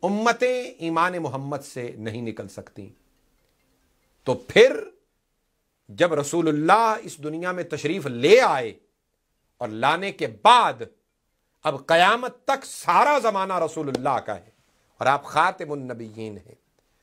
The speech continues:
सो लाजिम है हर शख्स के ऊपर कि वो आकाए दो जहां की ज़ात पाक पर ईमान लाए और अमल साले कर कर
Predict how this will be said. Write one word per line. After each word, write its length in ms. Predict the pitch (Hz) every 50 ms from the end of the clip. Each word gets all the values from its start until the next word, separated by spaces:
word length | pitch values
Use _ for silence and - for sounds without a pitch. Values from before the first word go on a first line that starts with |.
| _ _
सो 160 | - - 131
लाजिम 680 | 131 120 120 131 156 175 214 240 269 277 - 277 277 254
है 360 | 226 151 143 143 131 113 - _ _ _ _ _ _ -
हर 260 | - - 247 - -
शख्स 320 | - - - - - -
के 120 | - 180 160
ऊपर 320 | 147 139 135 - 143 123 - - _ _ _ _ _ _ _ _ _ _ _ _ _ _ _ _ _ _ _ _ _ _ _ _ _ _ _ _ _ _ _ _ _ _ _ _
कि 80 | - 123
वो 220 | 113 123 - - -
आकाए 540 | 127 139 156 156 - 185 185 196 190 180 151
दो 140 | 131 123 113
जहां 320 | 113 117 104 117 120 117
की 160 | 117 - 110
ज़ात 280 | 101 107 110 107 - -
पाक 420 | 98 - - 104 104 107 104 _ _ -
पर 180 | 110 101 104 - _ -
ईमान 880 | 107 107 104 101 113 123 139 147 151 156 165 165 160 131 101 98 98
लाए 420 | 104 110 123 139 156 180 196 - - _ _ _ _ _ _ _ _ _ _ _ _ _ -
और 200 | 120 110 - - 120
अमल 340 | 120 123 135 135 131 123
साले 460 | - - - 143 151 175 175 156 131 -
कर 200 | - 117 107 -
कर 280 | - - 170 220 -